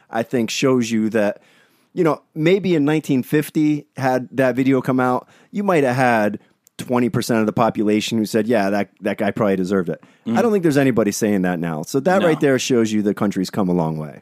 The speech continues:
Speaker 2: Yeah, most definitely. Um, anything else to add, Rose, in, in,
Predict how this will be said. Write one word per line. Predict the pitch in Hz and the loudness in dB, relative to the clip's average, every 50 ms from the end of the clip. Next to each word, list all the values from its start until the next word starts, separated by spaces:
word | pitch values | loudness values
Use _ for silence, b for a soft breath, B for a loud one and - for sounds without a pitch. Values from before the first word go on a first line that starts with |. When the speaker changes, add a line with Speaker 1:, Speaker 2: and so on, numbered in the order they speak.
| _ _ | _ _
Speaker 2:
Yeah, | - 139 127 104 90 _ _ _ _ - | 2 2 2 2 -2 _ _ _ _ -2
most | 110 104 98 | -2 0 0
definitely. | 101 101 95 90 90 78 76 _ _ _ _ _ _ _ B B B B B B B B B B - | 0 -2 -2 -2 -6 -10 -10 _ _ _ _ _ _ _ B B B B B B B B B B 0
Um, | 117 113 113 107 107 107 104 98 - _ _ _ - | 2 2 4 2 0 0 -4 -8 -16 _ _ _ -2
anything | 123 123 131 123 123 120 | 0 2 2 2 2 0
else | 117 120 123 | 0 -2 -2
to | - - 78 | -4 -4 -2
add, | 117 120 127 123 | -2 -2 -2 -2
Rose, | 123 123 120 127 123 127 - - | -4 -4 -4 -4 -6 -8 -8 -8
in, | 110 98 101 101 92 | -6 -4 -4 -4 -4
in, | - 82 95 92 - | -4 -4 -4 -4 -6